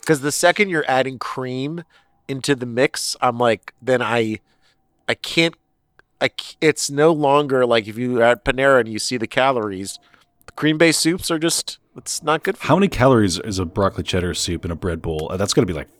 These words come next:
Speaker 2: fifteen hundred
Speaker 1: That's about
Speaker 2: calories.
Speaker 1: fifteen. Yeah, that's a
Speaker 2: <laughs>
Speaker 1: well, funny enough, at least me to my last one. I'll let you finish it out. The Spurs and Wem-, Wemby are broccoli cheddar soup. Uh,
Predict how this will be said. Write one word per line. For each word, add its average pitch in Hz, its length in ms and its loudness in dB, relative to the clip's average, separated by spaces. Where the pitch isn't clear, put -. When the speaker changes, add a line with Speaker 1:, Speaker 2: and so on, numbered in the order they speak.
Speaker 2:
fifteen 87 560 -4
hundred 82 220 -6
Speaker 1:
That's 117 200 2
about 110 180 2
Speaker 2:
calories. - 140 -4
Speaker 1:
fifteen. - 340 -6
Yeah, - 140 -2
that's 180 260 -4
a - 220 -2
Speaker 2:
<laughs> - 180 -4
Speaker 1:
well, 139 260 4
funny 156 200 2
enough, 143 140 4
at 143 80 -2
least 143 180 -2
me 147 120 0
to 131 80 2
my 131 160 2
last 127 260 2
one. 123 100 -2
I'll 117 80 4
let 117 200 4
you 117 80 -8
finish 117 240 -4
it 123 60 -2
out. 147 280 4
The 143 140 2
Spurs 165 500 6
and 139 140 2
Wem-, 139 340 4
Wemby 127 520 2
are 120 220 4
broccoli 107 540 -4
cheddar 101 320 0
soup. - 420 -4
Uh, 110 300 2